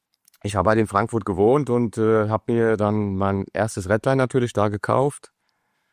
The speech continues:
Äh, ich hab auch noch die Rechnung irgendwo hier. Ich hab noch Abfoto-, ich hab die erste Rechnung,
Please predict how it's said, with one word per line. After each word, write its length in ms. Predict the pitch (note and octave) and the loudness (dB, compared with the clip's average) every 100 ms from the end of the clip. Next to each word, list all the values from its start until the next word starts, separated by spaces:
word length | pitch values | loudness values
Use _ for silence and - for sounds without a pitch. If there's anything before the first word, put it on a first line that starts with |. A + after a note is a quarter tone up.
| _ - | _ -4
Äh, 60 | G2+ | 2
ich 880 | G#2+ A2 G#2+ G#2+ G#2+ G#2+ G2 - - | 4 6 6 6 4 2 -2 -10 -4
hab 100 | F2 | -2
auch 80 | |
noch 120 | G#2 G2 | -2 -4
die 140 | F#2 | -8
Rechnung 340 | F#2 A#2+ C#3 | -6 -6 -4
irgendwo 280 | B2+ C3 B2+ | -2 0 -2
hier. 400 | B2 B2+ C#3 C3+ - _ _ | -2 -2 -4 -4 -10 _ _
Ich 160 | _ - | _ -4
hab 60 | |
noch 180 | A2 G2 | -2 0
Abfoto-, 380 | G2+ - B2 C3 - | -2 -4 -4 -2 -2
ich 80 | G#2+ | -2
hab 120 | A#2 | 4
die 60 | A#2+ | 4
erste 280 | D#3+ - | 4 4
Rechnung, 260 | D#3 F3 D3 | 2 0 -4